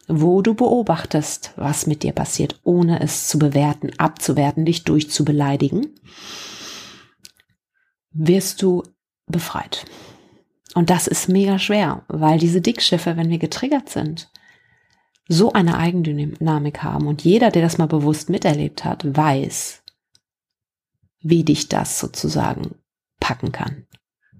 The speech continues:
Aber auch das gilt es zu beobachten. Ja, genau. Und in dir ist die Inspiration. In dir schlummert etwas, was nur du in diese Welt bringen kannst und sollst.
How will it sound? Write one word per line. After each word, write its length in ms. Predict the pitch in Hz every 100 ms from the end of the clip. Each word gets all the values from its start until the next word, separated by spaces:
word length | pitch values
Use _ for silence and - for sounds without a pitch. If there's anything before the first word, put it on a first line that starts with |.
| _ _ _ 117 _ _ - _ _ _ _ - _
Aber 220 | - 156
auch 120 | - -
das 440 | - 170 - -
gilt 200 | 135 -
es 180 | - -
zu 100 | -
beobachten. 580 | - - - - - - _ _ _ _ _ _ _ _ -
Ja, 340 | 139 202 208 - - - - - - - - - - - _ _ _ -
genau. 420 | 262 139 117 - - _ _ _ _ _ _ _ _ - -
Und 160 | 180
in 260 | - 185 240
dir 140 | 233
ist 180 | 214 -
die 80 | 214
Inspiration. 800 | 202 - 208 208 208 - 147 -
In 320 | - 160 160
dir 160 | 202 262
schlummert 400 | - 294 294 226
etwas, 560 | 165 - 160 180 -
was 220 | 160 165 165
nur 440 | 170 185 190 208
du 300 | 180 175 170
in 100 | 170
diese 240 | 165 202
Welt 240 | 262 311 -
bringen 300 | 165 156 160
kannst 480 | 165 165 165 - -
und 160 | 190
sollst. 580 | 214 220 170 156 -